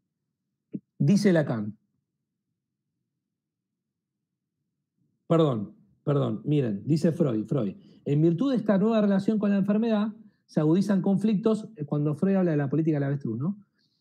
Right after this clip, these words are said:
"Se agudizan conflictos y resaltan al primer plano unos síntomas que antes eran casi imperceptibles".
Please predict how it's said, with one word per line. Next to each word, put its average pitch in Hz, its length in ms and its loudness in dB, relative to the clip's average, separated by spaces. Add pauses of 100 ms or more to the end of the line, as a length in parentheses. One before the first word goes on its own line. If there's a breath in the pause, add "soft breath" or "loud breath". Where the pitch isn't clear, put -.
(720)
"Se - 160 -6
agudizan 208 340 2
conflictos 196 540 0
y 160 120 0
resaltan 165 580 0
al 160 160 -2
primer 196 280 0
plano 226 300 0
unos 196 300 0
síntomas 214 500 0
que 170 260 -2 (220)
antes 214 640 -2
eran 180 280 0
casi 170 280 -2
imperceptibles". 127 840 -4